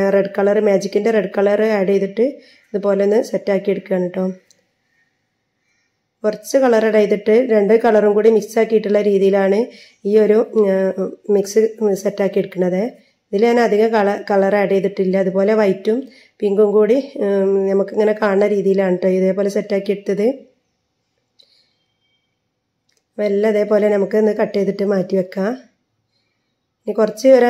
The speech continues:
അഞ്ചാറ് പീസ് ഇതുപോലെ ആക്കി എടുത്തതിന് ശേഷം ബാക്കിയുള്ളതിൽ ഞാൻ കുറച്ചും കൂടി കളർ ആഡ് ചെയ്തിട്ട്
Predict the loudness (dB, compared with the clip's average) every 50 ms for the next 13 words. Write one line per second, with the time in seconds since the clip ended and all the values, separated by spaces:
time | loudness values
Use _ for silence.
0 | 2 2 2 2 4 4 2 2 2 0 -2 -2 -2 -4 -4 -2 0 0 0 0
1 | -2 -2 -2 -2 -2 0 0 0 0 0 -2 -2 -2 -2 0 0 0 0 -2 -2
2 | 0 2 2 2 4 4 4 4 4 2 0 -2 -2 -2 -2 0 0 2 2 0
3 | 0 0 0 0 0 0 0 -2 -2 -2 -4 -4 -2 -2 -2